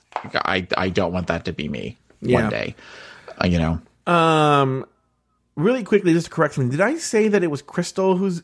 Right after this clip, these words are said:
Speaker 2: uncle was gay? 'Cause it's in the chat room, and I did. I, I meant Heidi. Uh, Heidi.
Speaker 1: Yeah.
Speaker 2: Um, and just a, just a little bit of a correction there. Um, you know,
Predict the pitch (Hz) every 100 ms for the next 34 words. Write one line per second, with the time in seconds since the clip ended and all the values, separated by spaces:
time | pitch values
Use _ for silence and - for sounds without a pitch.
0 | - 170 175 170 175 175 175 175 156 131
1 | 131 143 143 160 143 110 123 104 - 131
2 | 156 185 185 - 131 107 85 - - _
3 | _ _ - 104 92 113 104 110 80 -
4 | - - - - 208 208 202 196 185 151
5 | 131 147 135 131 135 135 123 110 101 101
6 | - 98 - 113 107 107 - 160 170 175
7 | 247 262